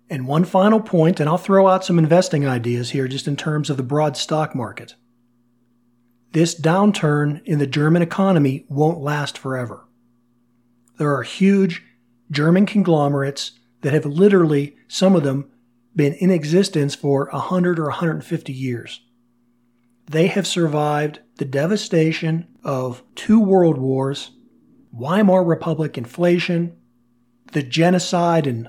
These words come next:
Holocaust associated with the Nazis, the dividing of the country that occurred after World War Two with the Iron Curtain and the Berlin Wall,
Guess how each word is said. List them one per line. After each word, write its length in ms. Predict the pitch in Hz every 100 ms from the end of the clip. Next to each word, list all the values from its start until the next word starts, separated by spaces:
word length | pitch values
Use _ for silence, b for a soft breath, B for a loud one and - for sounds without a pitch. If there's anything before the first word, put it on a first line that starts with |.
| _
Holocaust 720 | - 170 170 170 170 170 165
associated 580 | 196 160 156 156 139 131
with 160 | 131
the 80 | 131
Nazis, 720 | 127 175 180 - 180 175 - - - - _ _ _ _ _
the 80 | 147
dividing 560 | 135 127 151 175 180 180
of 80 |
the 80 | 170
country 760 | 165 175 170 - 170 170 170 - _
that 120 | 139
occurred 500 | 123 - 175 170 165
after 400 | - 175 180 180
World 260 | 165 170 165
War 220 | 165 160
Two 500 | 160 180 165 160 - _ - -
with 160 | 156 139
the 100 | 139
Iron 260 | 160 156
Curtain 360 | - - 202 190
and 100 | 147
the 60 | 127
Berlin 380 | 143 135 127
Wall, 680 | 127 175 180 180 175 -